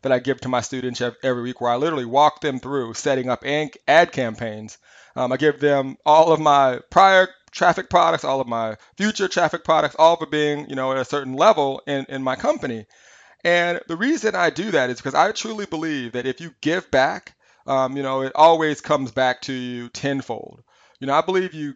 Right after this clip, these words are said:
you get out of whatever, you know, the most out of things, what you put into it. So if I invest in my students, if I invest in my partners, if I invest my time and energy,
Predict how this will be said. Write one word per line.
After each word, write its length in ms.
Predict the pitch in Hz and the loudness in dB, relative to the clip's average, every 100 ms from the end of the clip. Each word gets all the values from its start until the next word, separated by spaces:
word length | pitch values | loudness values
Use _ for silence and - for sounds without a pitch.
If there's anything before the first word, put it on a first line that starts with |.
| _ | _
you 140 | 143 | -10
get 240 | 131 196 202 | 0 0 6
out 240 | 165 170 | 6 6
of 120 | 147 | 2
whatever, 560 | 139 139 156 151 143 139 | 0 0 0 0 -2 -4
you 80 | 147 | -6
know, 80 | 139 | -4
the 100 | 131 | 0
most 320 | 147 175 - | 2 2 2
out 160 | 151 156 | 4 4
of 120 | - | 2
things, 300 | 135 135 - | -4 -6 -8
what 140 | 131 | -12
you 80 | 131 | -12
put 160 | - 127 | -8 -6
into 380 | 131 127 104 | -6 -8 -14
it. 120 | 101 - | -18 -6
So 280 | 143 131 - - _ | -2 -2 -6 -20 _
if 100 | - | 4
I 140 | 180 | 6
invest 460 | 214 160 170 185 - | 6 4 2 2 -2
in 100 | 156 | -4
my 120 | 127 | -4
students, 520 | 113 160 160 160 147 | -4 -4 -2 -2 -2
if 160 | 131 123 | -6 -2
I 120 | 165 | -2
invest 420 | 170 143 151 143 | -2 0 0 0
in 80 | 139 | -4
my 100 | 117 | -4
partners, 580 | - 160 160 160 156 143 | 2 2 2 0 -6 -8
if 140 | 135 | -4
I 140 | 147 156 | 0 0
invest 280 | 151 147 135 | 2 -2 0
my 120 | 127 | -4
time 380 | 139 139 139 135 | -2 -2 -2 -4
and 100 | 156 | -4
energy, 440 | 196 135 127 123 | -4 -4 -8 -10